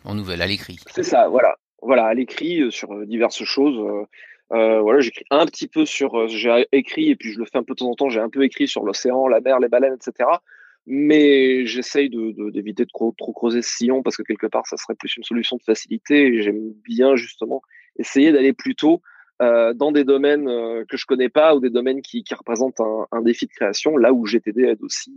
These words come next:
Speaker 2: euh, d'ailleurs, pour mettre en ordre ses idées et, et essayer de, de pas trop se casser la figure face à quelque chose, face à une marche,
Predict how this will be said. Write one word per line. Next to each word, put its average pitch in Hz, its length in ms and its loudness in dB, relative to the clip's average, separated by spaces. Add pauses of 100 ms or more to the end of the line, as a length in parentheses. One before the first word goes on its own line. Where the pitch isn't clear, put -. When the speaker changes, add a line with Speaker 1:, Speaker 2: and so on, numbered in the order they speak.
Speaker 2:
euh, 101 200 -10
d'ailleurs, 117 460 0 (120)
pour 107 260 -12 (380)
mettre 120 240 0
en 120 60 2
ordre 123 160 2
ses 113 260 -2
idées 113 200 0
et, 113 840 2
et - 20 0
essayer 113 420 -2
de, 107 260 -6
de - 160 -12 (200)
pas 98 80 0
trop - 160 -8
se - 80 -10
casser 117 220 0
la 113 100 2
figure 117 360 -2
face - 180 0
à 107 60 -4
quelque 107 160 -10
chose, 120 280 -4 (240)
face 147 180 0
à 147 40 6
une 139 160 4
marche, - 380 0